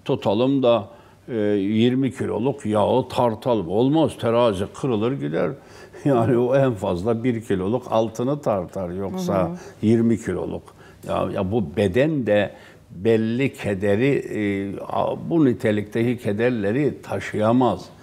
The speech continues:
Speaker 1: çekemez. Yani organlarımızdan birinde bu, e, "Ben tahammül edemedim, ben iflas ettim." der, çıkar karşımıza. E, o yüzden dert biriken iki etmemeli.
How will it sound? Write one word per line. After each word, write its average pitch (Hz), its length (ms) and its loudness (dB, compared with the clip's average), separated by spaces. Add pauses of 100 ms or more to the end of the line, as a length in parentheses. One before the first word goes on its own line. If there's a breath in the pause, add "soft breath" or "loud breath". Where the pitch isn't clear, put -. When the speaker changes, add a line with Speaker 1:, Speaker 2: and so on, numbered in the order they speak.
(200 loud breath)
Speaker 1:
çekemez. 120 800 2 (560 loud breath)
Yani 113 380 0
organlarımızdan 113 1300 0 (180)
birinde 131 680 2
bu, 165 300 2 (420 loud breath)
e, 123 300 2
"Ben 135 200 2
tahammül 123 500 0
edemedim, 104 640 0
ben 127 140 2
iflas 127 480 0
ettim." 98 440 -10
der, 170 200 0 (180)
çıkar 147 420 -2
karşımıza. 87 880 -6 (520 loud breath)
E, - 20 -12 (260)
o 127 180 2
yüzden 110 560 2 (200)
dert 156 380 0
biriken 151 420 2
iki 127 300 -2
etmemeli. 117 1080 0